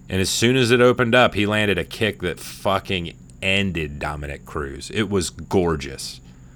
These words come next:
I don't see anybody in the division that can pe-, beat Ch-, Chito Vera. I'm a believer. I'm on his team. I fucking love him. I love him. I've always kinda liked him. I just didn't know what I was watching.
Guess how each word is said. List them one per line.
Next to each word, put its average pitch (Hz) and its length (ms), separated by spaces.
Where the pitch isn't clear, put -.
I 107 100
don't 123 140
see 95 400
anybody 131 520
in 117 60
the 113 80
division 92 400
that 80 100
can 82 160
pe-, - 200
beat 87 320
Ch-, - 200
Chito 85 240
Vera. 67 300
I'm 104 200
a 95 60
believer. 110 680
I'm 92 120
on 92 140
his 82 160
team. 104 540
I 87 100
fucking 92 320
love 80 220
him. 67 160
I 95 120
love 82 260
him. 67 160
I've 123 140
always 165 260
kinda 120 300
liked 107 320
him. 98 100
I 95 100
just 101 200
didn't 123 160
know 113 140
what 110 100
I 101 80
was 92 180
watching. 85 540